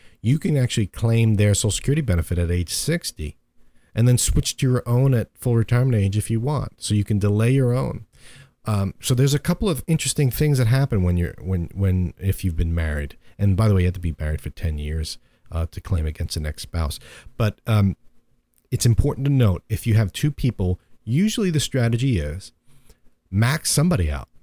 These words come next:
Max one of yours out, because here's what happens if you die.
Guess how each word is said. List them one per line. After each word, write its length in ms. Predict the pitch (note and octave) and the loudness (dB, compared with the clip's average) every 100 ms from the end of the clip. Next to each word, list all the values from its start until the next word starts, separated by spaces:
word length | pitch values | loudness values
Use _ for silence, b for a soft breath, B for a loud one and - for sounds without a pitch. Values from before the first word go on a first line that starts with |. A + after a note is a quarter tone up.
| _ _ - _ b b | _ _ -20 _ b b
Max 440 | G2 A#2 C3 D#3 - | 0 2 4 0 0
one 240 | A2 C3 | 2 4
of 140 | C#3 B2 | 4 2
yours 220 | B2+ A#2 | 2 2
out, 180 | A#2 - | 0 -2
because 300 | A2 B2+ - | 0 2 4
here's 240 | E3 F3+ | 2 4
what 100 | D3+ | 4
happens 400 | A#2 A#2+ A#2 G2 | 4 4 2 2
if 140 | F#2+ | 0
you 80 | F#2 | 0
die. 400 | D#2 D#2+ D2 B1 | 0 0 -2 -8